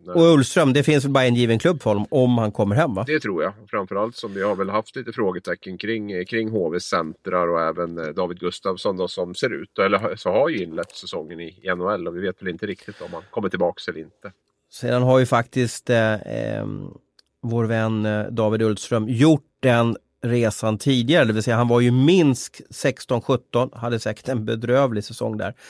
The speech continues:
Speaker 2: men valde sen att komma hem. Jag tror han var skadad om jag minns rätt. Eh, och så spelade han ju s-, både, han spelade fem grupp S H L-matcher och sen, sen två slutspelsmatcher för, för H V sjuttioett. Så han har ju valt en gång att komma hem då.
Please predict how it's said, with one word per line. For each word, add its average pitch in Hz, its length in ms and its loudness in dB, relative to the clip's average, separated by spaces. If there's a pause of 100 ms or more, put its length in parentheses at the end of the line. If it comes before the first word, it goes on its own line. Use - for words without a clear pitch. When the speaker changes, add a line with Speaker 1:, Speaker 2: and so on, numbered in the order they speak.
(200)
Speaker 2:
men 120 120 0
valde 120 260 4
sen 120 180 0
att 110 80 -8
komma 110 240 0
hem. 113 300 0
Jag 104 120 -4
tror 117 100 -4
han 107 60 -2
var 107 60 -2
skadad 107 440 -2
om 117 60 0
jag 107 80 -2
minns 104 200 -4
rätt. 98 240 -10 (600)
Eh, 101 760 -2
och 110 180 -6
så - 80 -10
spelade 123 280 0
han 120 80 2
ju 120 60 2
s-, 113 140 -6
både, 123 320 0
han 120 120 0
spelade 147 240 2
fem 165 220 4
grupp 139 220 2 (340)
S 139 140 4
H 143 60 4
L-matcher 120 480 2
och 113 280 -6
sen, 110 360 -2
sen 110 280 -4
två 107 220 -8
slutspelsmatcher 107 760 -6
för, 95 260 -6 (520)
för - 100 -8
H 107 140 2
V 101 80 -4
sjuttioett. - 240 -8
Så - 60 -4
han 113 80 0
har 135 100 6
ju 151 60 6
valt 156 500 4
en 117 100 4
gång 110 200 2
att 107 120 0
komma 160 300 2
hem 101 260 0
då. 95 160 -6